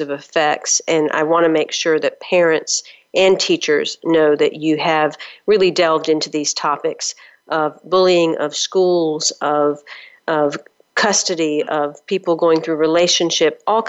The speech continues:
kinds of ways that not only assist us as adults, but really will create a substantial change to the, the ongoing generations if we're willing to do this work.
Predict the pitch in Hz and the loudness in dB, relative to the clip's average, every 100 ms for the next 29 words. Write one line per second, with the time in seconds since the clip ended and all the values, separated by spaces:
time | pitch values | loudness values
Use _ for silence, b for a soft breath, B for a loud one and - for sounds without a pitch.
0 | 208 180 180 165 156 156 - - 165 147 | 0 0 0 0 0 0 -2 -2 -2 0
1 | 165 160 143 - 165 - - 170 156 - | 2 2 0 -2 -4 -6 -4 -2 -2 -4
2 | - - b b - 160 160 226 240 170 | -8 -10 b b -6 -2 -2 0 0 0
3 | - - - 196 208 185 160 160 175 160 | -2 -6 -8 -2 0 2 0 2 2 2
4 | 156 - 165 156 147 - - - B B | -2 -6 0 2 0 -2 -6 -16 B B
5 | B 156 170 160 - 156 147 156 - 170 | B -4 -2 -2 0 0 0 -2 -2 0
6 | 156 147 143 - 165 151 147 143 143 b | 2 2 0 -4 -4 0 2 2 -2 b
7 | b b 185 - 180 180 175 156 156 156 | b b -6 0 2 4 4 2 2 2
8 | 156 151 147 160 - 165 - 160 151 160 | 2 2 0 -2 0 -2 2 2 2 4
9 | 160 156 143 - 151 165 156 151 - - | 4 4 2 -2 -2 2 2 2 -2 0
10 | 160 151 - | 0 2 0